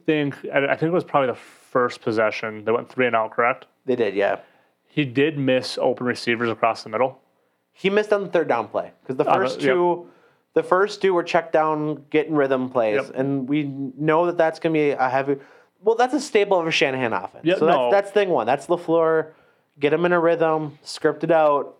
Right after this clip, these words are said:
Speaker 2: Let's get a couple, you know, let's get a chunk play on first down. They get first or second and five. I think they end up going to third and six.
Speaker 1: Did you watch any of, uh, Trey Lance over the weekend?
Speaker 2: I saw the touchdown pass. That was about it. He didn't look great, though, aside from that one touchdown.
Speaker 1: So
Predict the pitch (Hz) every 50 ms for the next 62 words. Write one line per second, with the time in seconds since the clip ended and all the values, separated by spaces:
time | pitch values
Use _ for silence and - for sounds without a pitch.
0 | _ _ 139 131 131 131 - 156 147 147 - 160 151 - - 147 143 131 123 120
1 | 120 - - 139 123 127 - - 156 165 165 - 180 165 165 165 165 165 165 165
2 | 165 165 156 143 139 135 135 135 123 117 113 - _ _ _ _ _ _ - 147
3 | 147 143 - - - 131 135 135 - 143 156 165 165 165 160 151 135 127 123 123
4 | 117 110 - _ _ _ _ _ _ _ _ _ _ _ - 123 135 143 143 143
5 | 143 143 139 135 143 143 139 135 - - 131 131 127 127 - - - 131 123 120
6 | - - - - - - - _ _ _ _ - 160 147 123 135 160 175 214 220
7 | 185 - - 143 135 131 135 131 123 120 110 110 117 113 113 113 - - 131 123
8 | 127 117 110 110 120 139 139 - - - _ _ - 147 143 139 151 151 156 170
9 | 165 156 _ _ - - 143 160 156 - 185 180 165 143 - 143 131 127 - 135
10 | 117 113 110 117 104 101 - 107 107 107 107 104 104 101 101 101 98 - 120 131
11 | 139 160 160 135 135 139 135 - 113 113 123 117 - 98 95 98 104 - - _
12 | _ _ _ _ _ - 143 156 151 160 165 160 165 156 156 143 131 123 131 127
13 | 120 123 120 - - - 101 92 95 98 - 208 190 180 170 156 151 - -